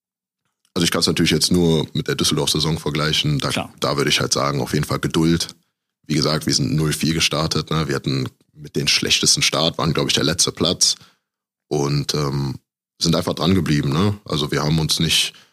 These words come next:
Speaker 1: davon unterkriegen lassen. Unsere Teamchemie war weiterhin super. Und das ist, glaub ich, also in Düsseldorf würde ich schon sagen, hat das Teaminterne schon viel gemacht, ne? Dass man als Gruppe zusammen war. Natürlich gehört viel dazu.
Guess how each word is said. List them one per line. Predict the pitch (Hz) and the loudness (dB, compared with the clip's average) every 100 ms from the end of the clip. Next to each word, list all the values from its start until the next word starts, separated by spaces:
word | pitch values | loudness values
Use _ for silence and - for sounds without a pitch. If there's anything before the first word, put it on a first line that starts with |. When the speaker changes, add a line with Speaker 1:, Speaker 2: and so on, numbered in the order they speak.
| _ _ - | _ _ -8
Speaker 1:
davon | - - | -6 -2
unterkriegen | - 92 80 87 82 | -2 -2 0 0 0
lassen. | 80 82 80 | 2 0 0
Unsere | 76 69 | 0 -2
Teamchemie | 71 90 82 78 80 | 0 0 2 2 0
war | 73 73 | 0 0
weiterhin | 82 80 73 | 0 0 0
super. | 90 92 98 95 - _ _ _ _ _ _ _ _ _ _ _ _ - | -2 -2 -2 -2 -8 _ _ _ _ _ _ _ _ _ _ _ _ -20
Und | 82 87 | -12 -4
das | 87 - - | -2 0 0
ist, | 82 - | 2 0
glaub | 87 87 | 0 0
ich, | 87 - | 2 0
also | - 85 80 - _ _ _ _ - | 0 0 -2 -6 _ _ _ _ -6
in | 90 | -2
Düsseldorf | 110 107 | 0 0
würde | 104 98 | 0 0
ich | |
schon | 98 92 | 0 0
sagen, | 87 | 2
hat | 85 80 | 0 0
das | 78 - - - _ _ _ _ _ | 0 0 -2 -4 _ _ _ _ _
Teaminterne | - 101 85 78 - 82 82 73 | -2 0 2 0 0 2 2 2
schon | - 73 | 0 -2
viel | - 73 | -2 -4
gemacht, | 78 73 73 - | -2 -2 -4 -6
ne? | 90 | -4
Dass | 87 - | -2 0
man | 82 | 0
als | 69 73 - | 0 0 -2
Gruppe | 82 - | -2 -2
zusammen | - 78 82 87 | 0 2 2 2
war. | 85 82 - _ _ _ | 2 0 -4 _ _ _
Natürlich | - - 78 | -6 0 0
gehört | - - - | 0 -2 -4
viel | - 76 | -2 -2
dazu. | 67 - 76 71 | 0 0 -2 -4